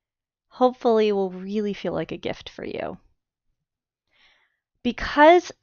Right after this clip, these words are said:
of the meditative quality and mindful quality, I actually don't recommend that you listen to this episode on the go if you're driving. <laughs>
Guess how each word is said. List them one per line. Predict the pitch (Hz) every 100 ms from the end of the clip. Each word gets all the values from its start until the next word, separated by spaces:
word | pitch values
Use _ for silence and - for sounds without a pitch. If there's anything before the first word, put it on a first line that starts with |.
| _ _ 254
of | 262 226
the | 240
meditative | 220 214 226 - 226 214 -
quality | - 269 285 285
and | 277
mindful | 214 202 208
quality, | - 339 320 320 311
I | - -
actually | 196 - - 247
don't | 202 190 190 -
recommend | 190 - 180 143 147 165 - -
that | 175 -
you | 175 160
listen | 180 - 202
to | -
this | 185 170 - - _ -
episode | 185 - - 175 170 _ -
on | 202 196
the |
go | 170 180 165 269 -
if | -
you're | 151 175
driving. | 170 165 180 330
<laughs> | 415